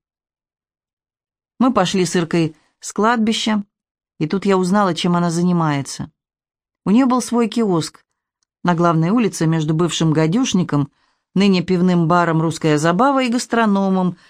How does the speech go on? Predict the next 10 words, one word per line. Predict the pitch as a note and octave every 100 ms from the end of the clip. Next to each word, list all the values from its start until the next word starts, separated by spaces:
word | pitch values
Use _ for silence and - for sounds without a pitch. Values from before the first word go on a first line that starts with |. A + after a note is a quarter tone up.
| _ _ _ -
который | A3 D#4+ B3+
теперь | F#3+ A3+ G#3+
именовался | E3+ D#3+ E3 F#3+ F3+
"Супермаркет". | D3+ F3 F3 D#3+ D3+ C3+ - - _ _ _ _ _ _ _ -
Местные | F#3 F3+ F3+ F3
власти | G3 G#3+ G#3+
объявили | E3 D3+ F3 F#3 E3+
тут | E3 -
пешеходную | F3 F3+ F3+ F3 E3+ E3+
зону | E3 B3 G3+ D3